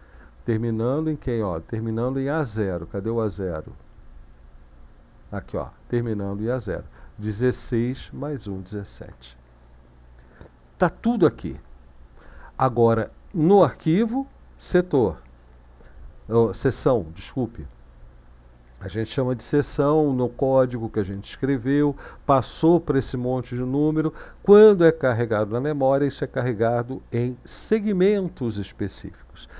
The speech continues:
Aí vem o segmento do código, o segmento de dados, seg-, e vários outros segmentos que a gente vai ver, né? Eu não vou parar por aqui, não.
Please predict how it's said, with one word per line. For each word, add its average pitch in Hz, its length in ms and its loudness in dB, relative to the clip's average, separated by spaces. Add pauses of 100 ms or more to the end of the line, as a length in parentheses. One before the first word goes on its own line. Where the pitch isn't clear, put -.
(140)
Aí 113 160 4
vem 110 180 0
o 107 60 -4
segmento 95 800 -6
do 117 100 -10
código, 135 720 2
o 107 60 -6
segmento 92 720 -8
de 76 140 -14
dados, 120 840 0 (300)
seg-, 151 420 0
e 226 60 2
vários 120 460 0
outros 113 240 -4
segmentos 110 640 -4 (260)
que - 80 2
a 160 60 8
gente 160 200 -2
vai 247 120 0
ver, 214 240 4 (280)
né? 117 120 -4
Eu 127 180 -6
não 156 140 -2
vou 160 140 -2
parar 156 280 0
por 147 160 -6
aqui, 127 220 -6
não. 107 180 -6